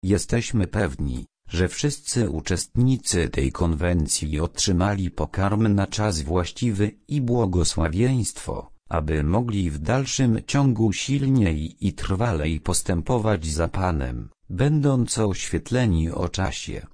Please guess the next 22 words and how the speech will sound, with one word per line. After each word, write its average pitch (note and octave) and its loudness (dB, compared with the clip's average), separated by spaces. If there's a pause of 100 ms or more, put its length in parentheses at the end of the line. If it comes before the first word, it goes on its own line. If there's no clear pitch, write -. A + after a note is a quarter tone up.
(180)
w - -12
którym A2 2
się F2 0
znajdujemy. E2 0 (420)
Pięciu A#2 2
ochrzczono. F2+ 0 (420)
Naszemu C3+ 2
miłemu F#2+ 2
Ojcu F2 0
Niebieskiemu E2 0
niech D#2+ 0
będzie D2 -2
za D2 0
to G2+ 0
cześć - -4
i F#2 -4
chwała A2+ 0
przez - -4
Pana F2 2
naszego D#2 0
Jezusa E2 0
Chrystusa. - -2